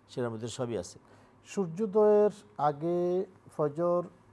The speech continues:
Speaker 2: সূর্যাস্তের আগে আসরের নামাজ আদায় করলে সেই ব্যক্তি জান্নাতে যাবে, জাহান্নামে যাবে না, এটা হাদিস কিনা?
Speaker 1: হাদিস আছে এরকম মনে হয়, আমি ঠিক স-, সঠিক না, তবে এই ধরনের অনেক আছে,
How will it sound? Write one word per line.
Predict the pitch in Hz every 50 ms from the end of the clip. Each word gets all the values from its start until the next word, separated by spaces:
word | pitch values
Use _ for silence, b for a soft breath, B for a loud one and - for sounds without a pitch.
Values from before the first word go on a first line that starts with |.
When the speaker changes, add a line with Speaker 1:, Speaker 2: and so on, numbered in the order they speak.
| _ _ - - - -
Speaker 2:
সূর্যাস্তের | 180 165 147 139 156 180 165 147 - - - - 170 160
আগে | 139 131 131 120 120 139 156 156 156 156 160 - - - - - _ _ _ _ _ _ _ _ _
আসরের | - 156 156 - - 220 214 214 190
নামাজ | 175 160 156 143 127
আদায় | 131 127 123 131 127 131
করলে | - 160 156 156 156 160 160 160 160
সেই | 147 - - 135
ব্যক্তি | 123 123 131 127 - - - 123 104 156
জান্নাতে | 151 143 139 131 120 - 123 104
যাবে, | 104 107 - - 120 123
জাহান্নামে | 139 127 131 127 113 104 104 104
যাবে | 117 123 117 104 107
না, | 104 101 - - -
এটা | - 123 - 110 -
হাদিস | - 127 120 110 - - -
কিনা? | - 226 - - - - _ _ _ _ _ _ _ -
Speaker 1:
হাদিস | - - - - 156 165 165 180 202 185 196 - - -
আছে | - - 117 135 131 - 185 180 175
এরকম | 165 156 - - 160 151
মনে | 139 135 135 139 143
হয়, | 151 156 156 139
আমি | 123 113 117 139 156 143 -
ঠিক | - 170 151 -
স-, | - 165 135 120 110
সঠিক | - - 131 131 151 143
না, | 135 135 127 120
তবে | - 143 135 147 143
এই | 143
ধরনের | 139 170 165 165
অনেক | 156 160 180 185 160
আছে, | 165 147 - 156 147 143